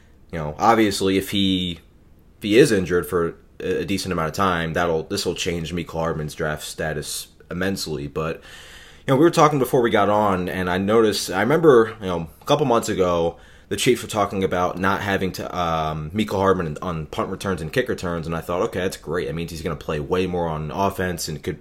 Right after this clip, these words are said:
eventually maybe even be the number two receiver on this team." Then The Athletic reported that they are gonna have him as their primary kick and punt returner, so that made me a little bit,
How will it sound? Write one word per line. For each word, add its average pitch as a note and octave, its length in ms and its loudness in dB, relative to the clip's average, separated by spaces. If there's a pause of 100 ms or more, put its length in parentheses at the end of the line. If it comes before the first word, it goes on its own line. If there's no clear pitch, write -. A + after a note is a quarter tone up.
eventually F2+ 420 -2
maybe F2 260 -2
even E2 140 -4
be F2 120 -4
the D2+ 60 -6
number E2 200 -6
two D#2+ 160 -10
receiver E2 360 -6
on C#2+ 80 -6
this D2 120 -8
team." E2+ 340 -8 (640)
Then C#3 220 8
The B2+ 100 6
Athletic C3 420 4
reported F#2+ 400 4
that F2+ 320 0
they F2 320 0
are B2+ 240 8
gonna A2 140 6
have F2 180 2
him F2 100 -2
as E2+ 120 -2
their F#2 100 0
primary E2+ 460 -2
kick F2 260 -6
and D#2 140 -8
punt F2+ 200 -4
returner, E2+ 380 -6
so D#2+ 120 -8
that E2+ 140 -2
made F2+ 160 -2
me D#2 280 -6 (280)
a G2+ 140 0
little A#2+ 300 8
bit, F#2+ 380 2